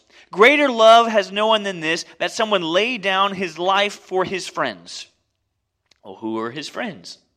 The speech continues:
"You are my friends if you do what I command you." What did he command you? "To love one another." This goes around and around and around and around again.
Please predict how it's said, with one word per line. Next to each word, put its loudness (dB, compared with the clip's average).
"You 8
are 6
my -4
friends -10
if -2
you -2
do -2
what 4
I 2
command 0
you." -6
What -10
did -6
he -6
command -6
you? -16
"To 6
love 8
one 4
another." 2
This -16
goes 2
around 2
and -2
around 2
and -2
around 0
and -2
around 2
again. -4